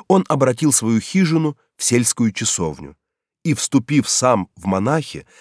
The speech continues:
сделался служителем ее в качестве священника.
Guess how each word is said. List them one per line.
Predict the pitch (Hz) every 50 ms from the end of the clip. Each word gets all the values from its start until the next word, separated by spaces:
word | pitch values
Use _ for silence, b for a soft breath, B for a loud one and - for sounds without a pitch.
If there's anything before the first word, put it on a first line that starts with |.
| b b b
сделался | 101 92 92 113 185 190 180 170 156 - - 139
служителем | - - - - - - 151 170 - 165 156 151 151
ее | 143 131 143 143 147
в | 135 -
качестве | - 92 92 - - 90 - - 87
священника. | 85 - - 90 90 - - - - 76 71 71 67 64 - - -